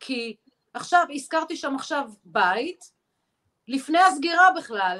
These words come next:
הבחור מצא אותי, ידע שאני מאוד חזקה שם, שלח לי אימייל, אמר לי, "תגידי, יש לך בתים שם?" אמרתי, "יש לי בית שעוד לא סגור,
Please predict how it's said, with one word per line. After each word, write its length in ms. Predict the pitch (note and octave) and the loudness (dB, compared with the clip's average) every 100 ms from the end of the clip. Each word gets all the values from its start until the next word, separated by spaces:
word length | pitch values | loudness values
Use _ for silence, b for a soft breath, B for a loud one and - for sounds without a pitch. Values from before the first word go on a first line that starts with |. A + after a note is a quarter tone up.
| - | -6
הבחור 1000 | G4+ G4 G4 C#4+ - - F#4 F4 D#4+ D4 _ _ _ - | -2 0 -2 -4 -8 -4 -2 -2 -6 -14 _ _ _ -8
מצא 420 | A#3+ A#3+ C#4+ C#4+ | -8 -2 2 2
אותי, 420 | D4 D#4 D#4 D4+ | 0 -4 -8 -6
ידע 200 | B3 C4+ | -6 -6
שאני 300 | C4+ C#4 B3+ | -6 -8 -8
מאוד 240 | A#3+ B3 B3 | -6 -6 -6
חזקה 460 | C4 A3+ - A#3+ | -8 -8 0 0
שם, 260 | C4+ D#4 D4 | 0 -4 -4
שלח 360 | C#4 - A3+ B3+ | -4 -2 -2 -2
לי 100 | D#4+ | -6
אימייל, 480 | C#4+ A#3+ A3+ B3 C4 | -6 -6 -4 -2 -2
אמר 220 | A3 A#3 | 2 2
לי, 120 | B3+ | 0
"תגידי, 320 | A3+ F#3+ C#4 D4 | -8 -12 -10 -6
יש 120 | A#3+ | -6
לך 100 | C#4+ - | -6 -12
בתים 280 | G3 B3+ D#4+ | -14 -14 0
שם?" 200 | F4+ E4+ - _ _ - | 2 2 -2 _ _ -8
אמרתי, 260 | G#3+ B3+ D4 | 2 4 4
"יש 160 | D#4 D#4+ | -2 -4
לי 80 | |
בית 300 | D4 D4+ D#4 | -2 0 0
שעוד 260 | D4+ B3 G#3+ | -2 -4 2
לא 120 | C#4 | 2
סגור, 680 | D4 - C#4+ A#3+ B3 C4+ C4+ | 0 -4 -6 -2 -2 -2 -8